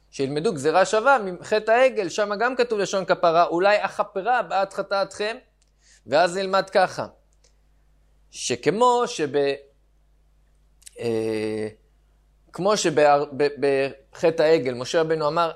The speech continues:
"אנא, חטא העם הזה חטאה גדולה", הוא השתמש בלשון "אנא", אז אותו דבר גם בעגלה ערופה, כשמתוודים, השתמשו בלשון "אנא" בזמן הווידוי. "וכי תימא הכי נמי", ואם תרצה לומר נכון, באמת כשמתוודים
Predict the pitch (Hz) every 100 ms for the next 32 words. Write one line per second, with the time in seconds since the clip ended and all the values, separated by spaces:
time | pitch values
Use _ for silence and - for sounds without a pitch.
0 | - 269 277 180 - - 143 - 156 147
1 | 139 143 123 139 139 139 139 131 143 185
2 | 143 165 180 131 131 - 143 143 180 160
3 | 135 135 _ _ _ - 110 110 165 170
4 | 170 165 170 143 139 165 165 165 226 214
5 | 151 139 143 135 131 151 220 208 - _
6 | - - - 139 214 226 151 139 185 190
7 | 185 208 226 233 226 _ 143 135 165 170
8 | 156 151 147 156 - _ _ _ _ _
9 | - - _ 104 185 185 175 175 170 151
10 | 151 156 151 120 104 104 104 147 156 151
11 | 156 151 156 156 135 170 226 254 - _
12 | _ 127 170 185 170 143 - 135 131 196
13 | 196 190